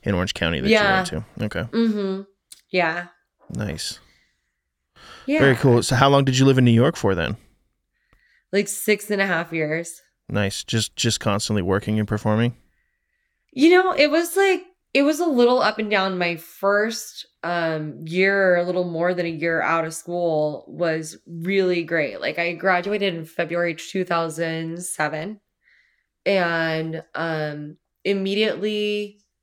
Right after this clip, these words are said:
Speaker 2: I had a couple months until stuff started, but I booked back-to-back productions of Little Shop of Horrors playing Audrey.
Speaker 1: Mm, nice.
Speaker 2: Um,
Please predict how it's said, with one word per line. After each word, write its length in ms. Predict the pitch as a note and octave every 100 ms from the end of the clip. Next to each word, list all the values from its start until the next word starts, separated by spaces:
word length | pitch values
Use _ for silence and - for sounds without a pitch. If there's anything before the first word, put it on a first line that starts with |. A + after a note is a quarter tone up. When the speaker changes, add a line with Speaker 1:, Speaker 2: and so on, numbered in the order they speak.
| _ _ _ -
Speaker 2:
I 80 | G#3
had 120 | B3
a 40 |
couple 260 | B3+ D4+ C#4+
months 420 | A3 F3+ F#3 F#3+
until 320 | F#3 F3+ F3+ E3+
stuff 320 | - E3 D#3+
started, 680 | - - D3+ D#3 F3+ G3+ F#3
but 80 | F3
I 80 | E3+
booked 500 | D#3 E3 - - - _ _ _ _
back-to-back 600 | F#3+ F3+ F3+ F#3+ E3 E3
productions 560 | - D#3+ D#3+ - E3 D#3+
of 100 | D#3
Little 180 | D#3 D#3
Shop 280 | D#3 D3+ D#3
of 120 | D3+
Horrors 400 | D3+ D3 E3 F#3
playing 320 | _ D#3+ D#3
Audrey. 440 | - C#3 D3 F3+
Speaker 1:
Mm, 280 | E3 C3 G#2+ - _ -
nice. 360 | A#2+ A2+ - - -
Speaker 2:
Um, 500 | F3 D#3+ D#3 D3+